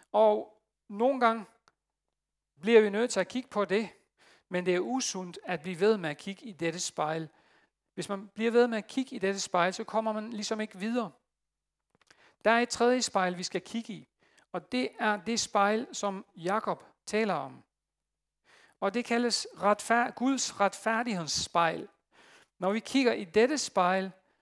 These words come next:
så ser vi det nye menneske. Det, som Gud har skabt i os.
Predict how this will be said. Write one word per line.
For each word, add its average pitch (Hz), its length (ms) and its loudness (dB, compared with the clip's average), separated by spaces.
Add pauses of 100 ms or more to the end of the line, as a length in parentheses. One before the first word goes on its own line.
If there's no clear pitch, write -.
(160)
så - 180 -2
ser 254 420 -2
vi 226 100 -4
det 214 160 -4
nye 285 200 -4
menneske. 175 520 -6 (760)
Det, 254 140 2
som 214 220 -4
Gud 240 340 -2 (320)
har 208 140 -4
skabt - 420 -6
i 165 180 -12
os. - 420 -14